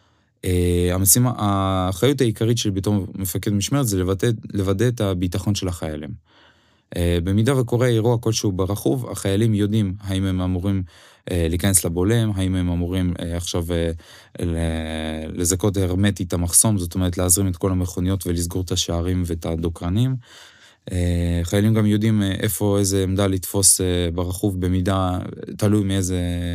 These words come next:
איזה אירוע. אה, אנחנו גם עושים תרגולות בבסיס, אה, כל, אה, בערך כל סגירה, כל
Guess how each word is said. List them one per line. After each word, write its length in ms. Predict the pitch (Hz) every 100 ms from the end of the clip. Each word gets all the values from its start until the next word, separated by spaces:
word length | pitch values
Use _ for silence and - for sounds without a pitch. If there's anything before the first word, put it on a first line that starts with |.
| 85
איזה 220 | 98 95
אירוע. 360 | 87 87 113 147 160 _ - _ _ _ _ -
אה, 600 | 92 87 87 87 87 87 87
אנחנו 200 | 101 110
גם 120 | 120
עושים 240 | 117 131
תרגולות 400 | 117 101 107 120
בבסיס, 600 | 107 95 98 - 113 -
אה, 180 | 98 92 87
כל, 340 | - 104 101 98
אה, 340 | 90 87 87
בערך 240 | 92 110 -
כל 200 | 110 101
סגירה, 440 | 92 90 95 101
כל 360 | 87 95 92